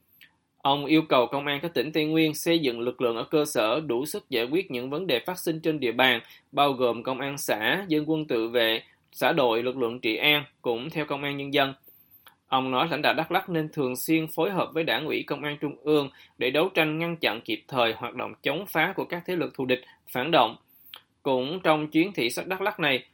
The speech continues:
ông Tô Lâm đã đến thăm, ủy lạo các gia đình, các công an và cán bộ thiệt mạng trong vụ bạo động, cũng như khen thưởng cho các công an viên và người dân đã tích cực tham gia truy bắt các đối tượng tình nghi lẫn trốn sau vụ tấn công.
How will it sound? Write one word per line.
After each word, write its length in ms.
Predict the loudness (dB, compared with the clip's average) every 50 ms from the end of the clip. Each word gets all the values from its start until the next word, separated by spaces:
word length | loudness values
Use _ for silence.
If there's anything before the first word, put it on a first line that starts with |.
| _ _ _
ông 260 | -2 -2 -2 -2 0
Tô 140 | 2 2 4
Lâm 260 | 6 4 4 2 0
đã 80 | -4 -4
đến 180 | -4 -6 -6 -4
thăm, 300 | -2 -2 -2 -2 -2 -8 -16 -20 _ _
ủy 200 | -4 0 2 4
lạo 260 | 6 6 6 6 6 2
các 140 | -2 -4 0
gia 120 | 0 0 0
đình, 280 | 0 -2 -4 -6 -10 -16 -6 -4
các 180 | -4 -4 0 0
công 200 | 0 0 0 2
an 260 | 2 2 2 2 0 -4
và 80 | -6
cán 260 | -4 -4 -6 -4 -2
bộ 180 | -2 -2 -2 -2 -4 -6
thiệt 140 | -6 -6 -4
mạng 200 | -6 -6 -6 -6 -8
trong 120 | -10 -8
vụ 160 | -4 -4 -4 -2
bạo 180 | -2 -2 0
động, 260 | 0 0 0 0 -2 -8 _ -20 -20 _ _ _ _
cũng 180 | -2 0 0 2
như 160 | 0 0 0
khen 300 | -2 -2 -2 -2 -2 -2
thưởng 260 | -4 -4 -4 -4 -4
cho 100 | -6 -4
các 140 | -4 -4 -4
công 160 | -4 -4 -4
an 200 | -2 -4 -4 0
viên 220 | 2 2 2 2 0 -4
và 80 | -8
người 220 | -6 -6 -6 -4 0
dân 240 | 2 0 0 0 -6 _ -20 _ _ _
đã 160 | -2 -2 -2
tích 340 | -2 -2 -6 -6 -6 -4 _
cực 200 | -4 -4 -4 -6 -6
tham 200 | -6 -4 -4 0
gia 180 | 2 2 2 2 0
truy 140 | 0 0 0
bắt 260 | 0 -2 -4 -4 _
các 140 | -12 -8 -6
đối 140 | -4 -4 -4
tượng 240 | -2 -4 -6 -4 -4
tình 240 | -6 -8 -6 -4 -4
nghi 160 | -4 -2 -2
lẫn 260 | -2 -2 -4 -4 -2
trốn 220 | -2 -2 -2 -2
sau 220 | -4 -4 -4 -4 -2
vụ 180 | -4 -6 -6
tấn 180 | -4 -4 -4 4
công. 200 | 6 6 6